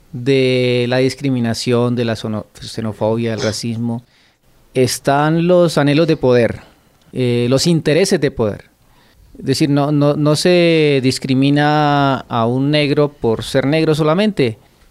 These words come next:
sino, sino porque hay un interés sobre ese grupo,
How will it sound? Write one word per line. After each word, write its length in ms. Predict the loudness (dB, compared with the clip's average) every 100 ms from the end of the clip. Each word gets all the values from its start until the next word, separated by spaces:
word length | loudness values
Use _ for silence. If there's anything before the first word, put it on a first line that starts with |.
| -12
sino, 600 | -2 0 2 4 2 0 _ _ _
sino 220 | -4 -2 0
porque 440 | -2 0 0 -2 _ _
hay 220 | 0 2
un 80 | 2
interés 560 | 2 2 0 2 2
sobre 840 | 0 -6 -10 -8 0 0 2 0 -2
ese 360 | 2 2 4 0
grupo, 480 | 2 2 0 -6